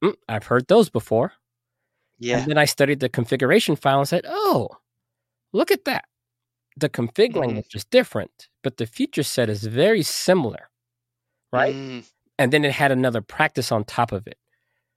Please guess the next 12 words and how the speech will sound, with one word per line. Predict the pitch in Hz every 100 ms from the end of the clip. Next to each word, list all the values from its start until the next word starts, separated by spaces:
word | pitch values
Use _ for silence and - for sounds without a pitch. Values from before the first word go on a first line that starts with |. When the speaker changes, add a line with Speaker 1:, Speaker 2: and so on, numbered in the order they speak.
| _
Speaker 1:
So | - 156
to | 143 160
me, | 185 220
it's | 165
like, | 147 135
if | 139 135
you | 151 196 185
are | 143 123
trying | - - 143
to | -
understand | 120 113 117 107 -
Envoy, | 202 180 120 107